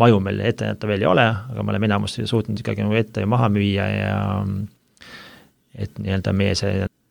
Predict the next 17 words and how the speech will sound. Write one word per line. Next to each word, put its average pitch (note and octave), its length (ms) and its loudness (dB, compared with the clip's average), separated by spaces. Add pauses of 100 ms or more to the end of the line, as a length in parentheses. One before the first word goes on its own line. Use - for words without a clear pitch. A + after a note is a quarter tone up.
(280)
lofti A#2+ 300 4
stiilis A2 400 -2 (640)
ridaelamud G#2+ 440 4
ja G2+ 80 0
paarismajad A2 680 2
on G#2 100 -4
sihuke G#2+ 320 -8 (160)
eriline A2+ 360 0
lahendus, B2 380 2
nii-öelda, G#2+ 200 -2
mis - 80 -4
tegelikult A2 240 2
on A2 60 6
väga A2+ 160 6
kallis A#2+ 260 4
ehitada B2 340 6
tegelikult, G#2 440 -8